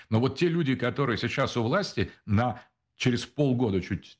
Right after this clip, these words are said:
чуть под-, подольше после своего пребывания этой власти, в новых условиях, уже мага, уже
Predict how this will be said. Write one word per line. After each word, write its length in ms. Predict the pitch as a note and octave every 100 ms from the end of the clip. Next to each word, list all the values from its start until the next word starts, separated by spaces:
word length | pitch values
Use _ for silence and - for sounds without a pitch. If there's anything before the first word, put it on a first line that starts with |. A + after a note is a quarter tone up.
| _
чуть 160 | F#2+ -
под-, 180 | F2+
подольше 500 | - F#2 A#2+ F#2 - F2+
после 300 | G#2+ - G#2
своего 260 | G#2 G#2
пребывания 560 | G#2+ A#2+ A2 C3 A3 E3
этой 200 | G2 G#2
власти, 400 | G2 A#2 F#2 -
в 120 | F2
новых 400 | B2 D3+ B2+ G2
условиях, 540 | F2+ F2 G#2+ F2+ D#2+ G2
уже 160 | F2+
мага, 540 | F2+ G2+ B2+ G2+ D#2+ -
уже 280 | F#2 G2+